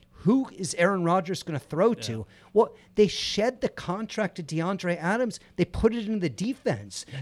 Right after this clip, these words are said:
Speaker 1: They, they don't need to score more points because they are going to give up fewer points. So it seems to me very possible that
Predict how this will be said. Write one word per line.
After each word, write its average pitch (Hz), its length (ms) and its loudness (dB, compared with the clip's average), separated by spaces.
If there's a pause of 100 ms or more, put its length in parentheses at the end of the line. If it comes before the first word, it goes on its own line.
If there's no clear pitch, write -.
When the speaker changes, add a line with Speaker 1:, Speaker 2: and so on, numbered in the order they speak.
Speaker 1:
They, 202 280 2
they 196 200 6
don't 302 220 4
need 226 200 0
to 135 80 -4
score 269 420 0
more 269 280 4
points 226 320 -2
because 196 320 0
they 190 120 2
are 247 120 4
going 226 340 2
to 220 80 -6
give 185 400 -2
up 214 220 -2 (180)
fewer 208 640 4
points. - 640 -10 (160)
So - 380 8 (580)
it 208 140 2
seems 254 480 0
to - 100 -6
me 208 240 0
very 156 340 2
possible 143 840 -2 (220)
that 160 180 0